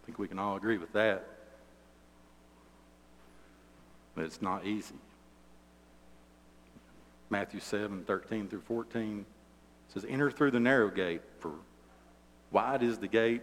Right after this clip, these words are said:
and broad is the road that leads to destruction, and many enter through it, but small is the gate and narrow the road that leads to life."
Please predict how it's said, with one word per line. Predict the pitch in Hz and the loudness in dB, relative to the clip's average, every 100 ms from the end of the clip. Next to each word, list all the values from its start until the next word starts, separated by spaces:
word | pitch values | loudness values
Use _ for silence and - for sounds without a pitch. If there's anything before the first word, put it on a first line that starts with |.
| - | -6
and | 87 | -2
broad | 104 117 120 | 4 6 6
is | 104 | 2
the | 98 | -4
road | 95 110 104 | -2 0 0
that | 90 | -2
leads | 101 107 - | -2 -4 -6
to | 95 | -8
destruction, | 85 - 123 127 - 135 120 - - - - - - - | -8 0 2 2 0 -2 -2 -8 -20 -20 -20 -20 -20 -10
and | 95 | -2
many | 117 143 123 | 2 4 6
enter | 143 123 | 6 4
through | 107 151 165 117 | 2 4 6 6
it, | 113 - - - - - | 4 -4 -18 -18 -16 -12
but | - | -10
small | - - 151 180 180 117 | -8 -6 0 2 4 4
is | 98 | 0
the | 92 | -6
gate | 87 95 92 101 - - - - | -4 -4 -4 -6 -14 -20 -20 -14
and | 98 104 | -6 2
narrow | 143 143 107 | 8 8 8
the | 101 95 | 2 0
road | 107 113 107 | 2 2 2
that | 110 | 0
leads | 98 107 - | 0 -2 -2
to | 110 | 2
life." | 117 92 | 4 4